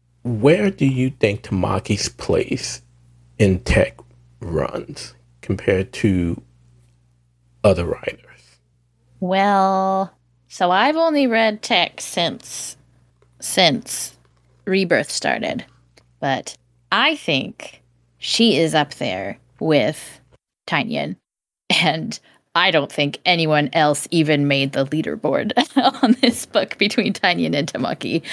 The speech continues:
Speaker 2: I can't think of a single person who put, there, I think there was one story with Damian in it that was okay. I forget who wrote that.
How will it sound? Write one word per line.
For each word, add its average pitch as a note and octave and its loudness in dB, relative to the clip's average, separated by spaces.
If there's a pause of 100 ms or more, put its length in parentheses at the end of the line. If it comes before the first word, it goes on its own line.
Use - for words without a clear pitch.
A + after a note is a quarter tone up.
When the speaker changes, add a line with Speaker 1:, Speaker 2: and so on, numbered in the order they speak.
(360)
Speaker 2:
I A#3 2
can't G#3 -2
think F3+ 0
of E3 2
a E3 0
single F#3 0
person D3 0 (280)
who D#3+ 2 (280)
put, - 0 (800)
there, G#3 4
I G3 -2
think C#4+ 2
there F#4+ 4
was F4+ 2
one E4 2
story D4 0
with C4 0
Damian C4 2
in B3+ 2
it B3+ -2
that G3+ -2
was G3+ -4
okay. G#3 0
I - 2
forget G3 -6
who D3+ -6
wrote - -10
that. F3 -12